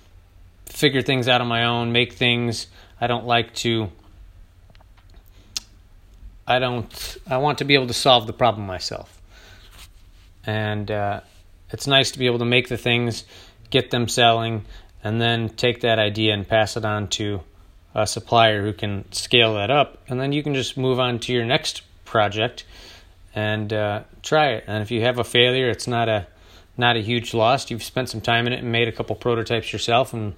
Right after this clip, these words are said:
put those on Amazon. Sometimes you'll get, uh,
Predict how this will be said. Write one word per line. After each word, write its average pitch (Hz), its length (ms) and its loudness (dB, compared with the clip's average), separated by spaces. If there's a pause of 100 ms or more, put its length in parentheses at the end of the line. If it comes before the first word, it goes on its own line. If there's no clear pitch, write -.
(140)
put - 200 -6
those 117 260 0
on 110 160 -2
Amazon. 120 540 -2 (1400)
Sometimes 139 500 4
you'll 147 100 4
get, 147 360 4
uh, 147 440 4